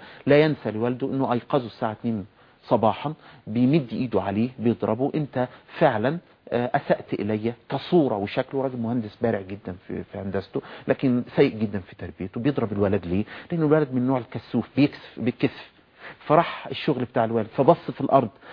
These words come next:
فالناس بتسلم عليه، فما قدرش يرد. قال له: "هتشوف".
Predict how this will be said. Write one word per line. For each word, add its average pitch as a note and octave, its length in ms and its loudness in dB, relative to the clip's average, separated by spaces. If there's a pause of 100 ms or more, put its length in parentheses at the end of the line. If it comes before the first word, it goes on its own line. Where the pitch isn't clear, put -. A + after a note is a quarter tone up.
فالناس D3+ 220 4
بتسلم D3 440 2
عليه، E3 100 2
فما D#3 140 2
قدرش D#3 340 4
يرد. D3 340 4 (1800)
قال F3+ 100 -2
له: C#3 120 -2
"هتشوف". - 240 -12